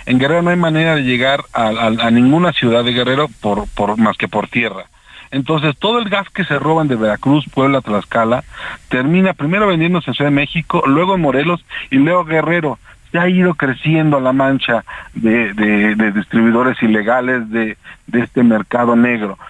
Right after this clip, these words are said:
¿no? Y esto le está pegando también al precio, porque a veces se supone que venden más barato, pero la realidad es que como, como, como hay este tema de extorsión, como hay tema de crimen organizado, terminan co-, pagando el doble, porque lo más caro es lo que no hay.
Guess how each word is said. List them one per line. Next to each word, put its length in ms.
¿no? 240
Y 160
esto 240
le 80
está 160
pegando 320
también 260
al 60
precio, 320
porque 400
a 100
veces 380
se 100
supone 460
que 100
venden 300
más 160
barato, 440
pero 440
la 160
realidad 560
es 160
que 180
como, 720
como, 340
como 240
hay 80
este 300
tema 200
de 100
extorsión, 720
como 180
hay 80
tema 240
de 100
crimen 260
organizado, 520
terminan 460
co-, 480
pagando 560
el 200
doble, 380
porque 320
lo 140
más 180
caro 240
es 80
lo 80
que 160
no 100
hay. 160